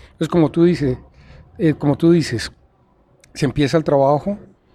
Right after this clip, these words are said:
eh, pero a veces no se sabe en qué momento se termina, o la disponibilidad que este guía tiene que tener para satisfacer, eh,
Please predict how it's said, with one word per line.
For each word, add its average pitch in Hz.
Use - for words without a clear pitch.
eh, 143
pero 131
a 123
veces 131
no 143
se 135
sabe 139
en 131
qué -
momento 147
se 147
termina, 123
o 165
la 156
disponibilidad 135
que -
este 165
guía 156
tiene 151
que 151
tener 135
para 135
satisfacer, 135
eh, 151